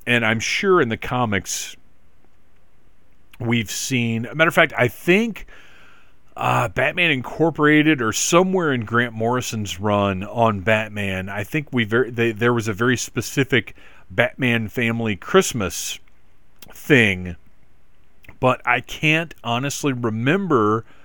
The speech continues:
what kinds of presents Bruce gave. I will say this. Bruce Wayne is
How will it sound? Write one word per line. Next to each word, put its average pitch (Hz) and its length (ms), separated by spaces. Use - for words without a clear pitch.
what 135 460
kinds 139 720
of 120 380
presents 120 880
Bruce 123 560
gave. 107 760
I 135 140
will 156 200
say 185 280
this. - 480
Bruce 135 460
Wayne 113 640
is 135 520